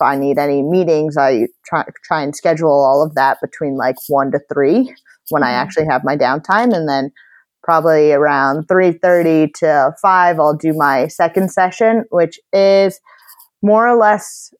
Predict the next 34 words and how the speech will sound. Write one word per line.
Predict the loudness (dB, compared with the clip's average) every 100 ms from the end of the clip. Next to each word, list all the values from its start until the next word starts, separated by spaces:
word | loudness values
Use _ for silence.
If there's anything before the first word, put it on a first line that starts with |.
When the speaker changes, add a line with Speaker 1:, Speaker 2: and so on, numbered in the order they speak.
| -20
Speaker 1:
squash. | -6 0 2 0 0
Ro-, | 0 0 0
it's | -2 -2 -6 -16 -18 -6
depending | -4 0 0 2 0
on | 2
what | 2
I | 2
did | 2 0
in | 0
the |
morning. | 0 2 2 2 0 -2
It's | -2 -2 2
either | 2 2 2 0
squash | -2 0 2 2 0 -6 -8 0
or | 2 4 4 2 -4 -8
could | -4 0
be | 2 2 2 0
a | -2 -2
fitness | -4 -2 -4
session. | -2 -2 -2 -4 -4 -10 -20 -20 _
So | _ 0
I'll | 4 4 2 2 0 -2 -4
play | 0 2
either | 2 2 2 2 2 -2 -6 _ _ -20 -6
match | 0 0 -2 -4
play | -2 0 2
in |
the | 0
afternoon, | 0 -2 -2 -2 2 2 2 0 0 -2
condition | -4 -2 -2 -2 -2
games | 0 0 -2
with | -4
someone. | -2 -2 0 -2 -2
Some, | -4 -8